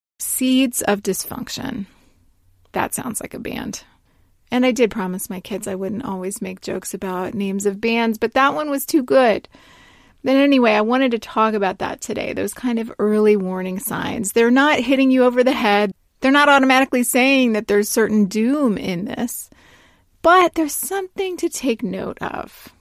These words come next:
Because what's even more subtle than overly controlling or abusive behavior are the little behaviors that maybe seem to be kind of normal, but can grow into toxicity over time.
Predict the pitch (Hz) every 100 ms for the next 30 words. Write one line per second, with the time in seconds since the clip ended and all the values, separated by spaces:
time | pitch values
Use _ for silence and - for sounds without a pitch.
0 | _ _ - 294 330 311 294 339 403 294
1 | 226 220 - 208 214 320 349 - 190 185
2 | 214 196 196 - 196 190 180 - 180 -
3 | 247 269 269 220 165 - 170 180 - 240
4 | 254 254 269 277 294 302 320 - - -
5 | _ _ _ - - 294 320 320 330 330
6 | 330 302 302 320 480 494 494 508 494 339
7 | 339 311 330 302 320 240 247 277 277 269
8 | - - 220 226 247 262 262 254 285 254
9 | 247 247 220 208 196 202 214 277 349 _
10 | _ _ _ _ 220 226 226 - - 214
11 | 208 196 185 185 185 208 - - 196 -
12 | - - - - - - - - 202